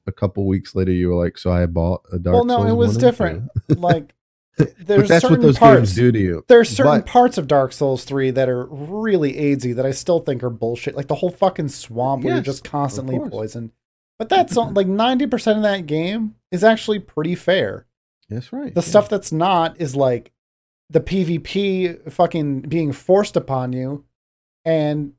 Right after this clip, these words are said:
Speaker 2: it not even being a fair fight. Not even because people use cheesy ass builds specifically for P V P for some fucking reason.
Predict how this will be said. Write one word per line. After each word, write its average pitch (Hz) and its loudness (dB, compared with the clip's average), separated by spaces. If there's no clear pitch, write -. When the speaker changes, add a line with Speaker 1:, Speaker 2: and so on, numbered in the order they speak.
Speaker 2:
it 180 0
not 202 2
even 180 0
being 180 2
a 156 -2
fair 175 2
fight. 170 0
Not 233 0
even 196 -2
because 170 -2
people 175 -4
use 135 -4
cheesy 139 -4
ass 127 0
builds 151 0
specifically 143 -6
for 123 -16
P 135 -10
V 120 -10
P 143 -8
for 127 -12
some 127 -4
fucking 117 -8
reason. 110 -14